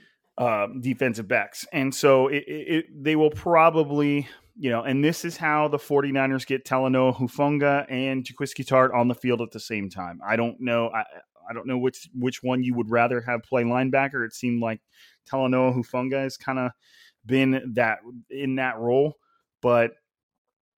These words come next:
that's how you get them both in the same time. And that, that doesn't really scare me. You know, it, it, I don't like the fa-, obviously losing Fred Warner is, he's, he's one of, if not the best middle linebacker in the league. But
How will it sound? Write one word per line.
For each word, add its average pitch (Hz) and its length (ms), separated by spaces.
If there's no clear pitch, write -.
that's 139 200
how 151 80
you 143 140
get 131 160
them 127 140
both 123 240
in 123 80
the 113 40
same 113 240
time. 113 220
And 151 100
that, 247 200
that 220 260
doesn't 208 360
really 160 360
scare 120 400
me. 90 280
You 120 140
know, 117 200
it, 101 460
it, 120 300
I 117 80
don't 143 260
like 147 200
the 143 80
fa-, 139 200
obviously 131 460
losing 120 320
Fred 113 220
Warner 107 320
is, 107 360
he's, 156 300
he's 151 220
one 143 180
of, 135 140
if 139 120
not 127 200
the 123 100
best 120 400
middle 120 160
linebacker 113 560
in 104 80
the 104 80
league. 98 240
But 123 200